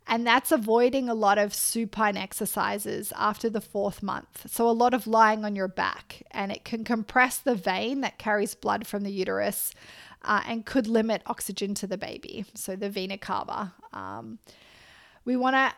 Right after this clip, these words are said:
avoid the Valsalva maneuver, where you forcefully exhale while keeping your nose and mouth shut to lift heavy. And so they say that places too much pressure on the abdominal cavity and can cause unsafe changes to the blood pressure.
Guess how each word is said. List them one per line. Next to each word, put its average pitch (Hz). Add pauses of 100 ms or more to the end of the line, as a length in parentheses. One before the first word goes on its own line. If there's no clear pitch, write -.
avoid 233
the 208
Valsalva 226
maneuver, 269 (140)
where 208
you 220
forcefully 220
exhale 220
while 214
keeping 220
your 208
nose 202
and 202
mouth 202
shut -
to 220
lift 208
heavy. 285 (480)
And 220
so 214
they 220
say 233
that 214
places 220
too 269
much -
pressure 214
on 214
the 214
abdominal 208
cavity 214
and 214
can 208
cause 202
unsafe 202
changes 208
to -
the 196
blood 202
pressure. 320